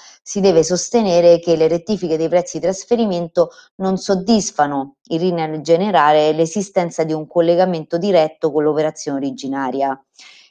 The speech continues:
Infatti, in assenza di questo link,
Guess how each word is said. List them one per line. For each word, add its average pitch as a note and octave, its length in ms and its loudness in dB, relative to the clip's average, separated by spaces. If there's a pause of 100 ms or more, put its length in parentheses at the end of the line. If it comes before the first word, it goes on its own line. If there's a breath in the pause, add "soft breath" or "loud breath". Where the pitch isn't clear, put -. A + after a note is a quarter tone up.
Infatti, G3 680 -2
in F#3+ 120 0
assenza F3+ 880 -2
di D#3 120 -10
questo E3+ 400 -2
link, C#3+ 420 -4